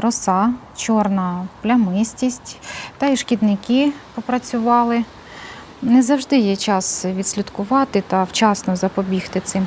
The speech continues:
хворобам. Та й взагалі сад — це великий організм, на який впливає багато факторів та умов.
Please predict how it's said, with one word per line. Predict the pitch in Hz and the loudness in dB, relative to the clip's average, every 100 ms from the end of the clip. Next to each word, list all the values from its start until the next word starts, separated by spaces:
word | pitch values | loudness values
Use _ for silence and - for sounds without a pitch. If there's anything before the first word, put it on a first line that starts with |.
| - | -2
хворобам. | 190 220 285 277 269 262 - - - - - - - - - | -2 2 4 6 4 4 -2 -18 -18 -18 -16 -16 -14 -16 -4
Та | - | 2
й | 311 | 2
взагалі | 240 247 233 247 262 | 4 2 4 4 2
сад — | 254 - 220 208 - | 0 0 0 0 -2
це | - 202 202 185 185 - - - - - - - - | -2 0 0 0 -2 -6 -18 -20 -20 -20 -20 -18 -4
великий | 196 214 214 - 185 | 2 4 4 2 -2
організм, | 180 202 214 247 285 302 302 - - - - - - - | 0 0 4 4 4 2 0 -4 -20 -20 -20 -20 -12 -2
на | 202 | 2
який | 202 208 202 | 2 0 -4
впливає | - 208 190 196 185 185 | -2 0 2 2 2 2
багато | 196 185 190 - | 0 0 -2 -2
факторів | 180 - 202 - 285 277 254 - - - - - - - - | -4 0 0 0 0 0 -2 -8 -18 -20 -20 -20 -20 -20 0
та | 196 | 2
умов. | 190 190 208 247 | 2 2 2 2